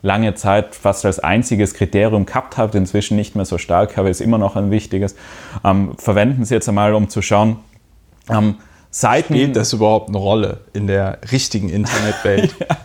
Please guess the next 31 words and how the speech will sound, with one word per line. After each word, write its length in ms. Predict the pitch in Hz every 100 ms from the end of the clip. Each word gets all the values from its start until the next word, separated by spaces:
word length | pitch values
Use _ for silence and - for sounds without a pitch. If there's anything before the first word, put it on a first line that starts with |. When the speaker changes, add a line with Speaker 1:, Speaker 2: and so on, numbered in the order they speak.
| -
Speaker 1:
Ja. 60 | 107
Speaker 2:
Ja. 160 | 104 101 - -
Speaker 1:
Genau, 500 | 117 110 113 90 92
mehr 220 | 104 107
oder 160 | 107 101
weniger. 420 | 117 104 95 90
Oder 220 | 117 123
ist 180 | 123 -
das 140 | 120
halt 160 | 113 107
einfach 420 | 107 113 110 -
nur 180 | 110 110
so 160 | - 101
ein 260 | 98 104 - - -
Manipulationsding, 1400 | 104 110 104 104 101 - 104 107 107 - - 107 104 95
was 160 | 95 107
auch 160 | 98
immer, 240 | 101 101 92
was 160 | 87
da 80 | 98
jetzt 180 | 92 -
hochgezogen 640 | 101 - 95 - 95 90
wird 220 | 92 87
und 140 | 95 95
wir 80 |
sollten 300 | 92 92 87
das 180 | 90 -
nicht 160 | 90 -
so 240 | 85 80
häufig 280 | 82 - 78
anzeigen. 280 | - -